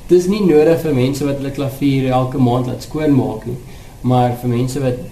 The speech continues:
nie die gerief het om 'n tegnikus te kry om die klavier uitmekaar te haal en kyk of daar, eh, iets snaaks in die klavier is nie,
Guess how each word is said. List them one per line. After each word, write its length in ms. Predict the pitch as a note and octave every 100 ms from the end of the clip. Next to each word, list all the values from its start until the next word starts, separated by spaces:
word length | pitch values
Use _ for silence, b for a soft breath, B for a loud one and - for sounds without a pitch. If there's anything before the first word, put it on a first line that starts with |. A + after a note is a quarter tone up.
| -
nie 200 | B2 B2
die 100 | C#3+
gerief 300 | B2+ A#2 A#2
het 160 | A#2
om 120 | A#2+ A#2
'n 120 | A2+ -
tegnikus 400 | A#2 A#2+ A2+ A#2
te 100 | A#2+
kry 180 | B2 A#2
om 80 |
die 80 | A2
klavier 320 | G#2+ G2+ A2 A2
uitmekaar 420 | G#2 G2+ G2+ G#2
te 60 |
haal 140 | G2+ G2+
en 80 | G#2
kyk 260 | - -
of 140 | - -
daar, 240 | G2 F#2+ - - - G#2 - -
eh, 60 | C3+
iets 280 | - - -
snaaks 340 | B2+ A#2+ -
in 60 | A#2+
die 100 | A2+
klavier 520 | A2 - B2 A#2+ -
is 240 | A#2 -
nie, 120 | A2+